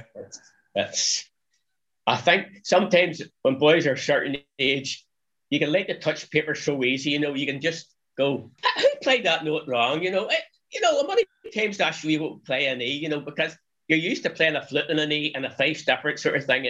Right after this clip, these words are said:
Speaker 2: and, uh, so, uh, but it's, it's great out crack. We, we play a few tunes, just, well, no sort of, you know, like, load of tunes, just go over the sash and No Surrender, really, really jig time and them sort of
Speaker 1: Uh-huh.
Speaker 2: thing.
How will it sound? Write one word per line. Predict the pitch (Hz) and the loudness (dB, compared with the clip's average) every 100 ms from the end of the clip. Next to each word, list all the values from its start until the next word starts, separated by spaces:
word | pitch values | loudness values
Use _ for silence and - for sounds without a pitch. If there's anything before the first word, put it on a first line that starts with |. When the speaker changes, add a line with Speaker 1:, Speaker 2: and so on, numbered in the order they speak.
| 123 | -2
Speaker 2:
and, | 117 127 120 _ _ _ _ - | -4 -4 -10 _ _ _ _ -2
uh, | 143 123 117 101 - _ _ _ _ _ _ - | 0 2 0 -4 -12 _ _ _ _ _ _ -20
so, | - 131 120 | 0 2 4
uh, | 113 113 | 2 2
but | 139 | 0
it's, | 135 - _ _ _ _ - | 0 -6 _ _ _ _ -4
it's | 113 - | -4 -4
great | - 147 160 | -2 2 2
out | 139 120 117 | 0 -4 -4
crack. | 107 107 | -2 -2
We, | 117 104 | 0 -2
we | 110 101 - _ _ _ _ | -2 -8 -10 _ _ _ _
play | - 151 | 0 2
a | 156 | 0
few | 139 131 123 | -2 -2 0
tunes, | 123 117 123 123 | 0 2 0 -4
just, | - 160 160 | -4 -6 -4
well, | 135 120 120 | 0 2 2
no | 151 202 | 2 0
sort | 180 127 98 | -2 -4 -2
of, | 95 101 _ _ _ _ _ _ _ - | -4 -6 _ _ _ _ _ _ _ -12
you | 98 | -10
know, | |
like, | 90 85 - _ _ _ _ _ - | -10 -12 -16 _ _ _ _ _ -4
load | 123 131 | 0 2
of | 131 120 | 0 -2
tunes, | - 107 117 113 - | -4 -2 -2 -4 -4
just | 156 - | -4 0
go | 117 | 2
over | 113 | 2
the | 120 | 0
sash | 110 - 101 110 117 - | -2 0 2 2 0 -4
and | 98 98 | -8 -6
No | 113 123 | -4 -2
Surrender, | - 104 110 127 | 0 2 2 0
really, | 123 147 143 | 0 -2 -4
really | 165 233 196 | 0 0 0
jig | 170 - 156 | 0 -2 -2
time | 180 170 | -4 -4
and | 190 | -6
them | 190 185 | -8 -8
sort | - - | -4 -4
of | 117 | 2
Speaker 1:
Uh-huh. | |
Speaker 2:
thing. | 151 143 | 2 2